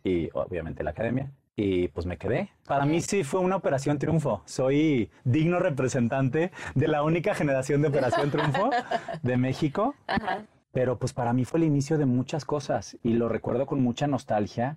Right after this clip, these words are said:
Speaker 1: Era la primera vez que se hacía ese tipo de programas. Ahorita
Speaker 2: Ujú.
Speaker 1: ya veintidós años después, pues, ya está, ya.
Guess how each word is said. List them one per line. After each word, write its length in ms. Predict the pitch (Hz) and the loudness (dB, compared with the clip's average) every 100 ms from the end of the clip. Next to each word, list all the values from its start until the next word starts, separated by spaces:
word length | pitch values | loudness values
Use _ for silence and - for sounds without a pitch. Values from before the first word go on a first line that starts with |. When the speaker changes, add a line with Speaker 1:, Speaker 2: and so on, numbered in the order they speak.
| - - | -8 -4
Speaker 1:
Era 160 | 135 | 0
la 140 | 151 123 | 0 0
primera 320 | 127 123 131 | 2 2 0
vez 120 | 123 | 0
que 120 | 151 | -2
se 100 | 135 | -2
hacía 180 | 113 120 | -4 -4
ese 120 | - | -4
tipo 240 | - 113 123 | -4 -2 0
de 80 | 110 | -2
programas. 520 | 98 90 92 76 73 | -2 -2 -2 -4 -2
Ahorita 260 | - 196 135 | -2 0 0
Speaker 2:
Ujú. 80 | |
Speaker 1:
ya 160 | 104 98 | 0 0
veintidós 480 | 92 82 82 85 - | 0 -4 -4 -4 -4
años 160 | 95 | -4
después, 320 | 95 80 87 85 | -4 -2 -4 -4
pues, 120 | 78 | -6
ya 100 | 76 | -8
está, 200 | - - - | -10 -12 -6
ya. 280 | - - | -4 -6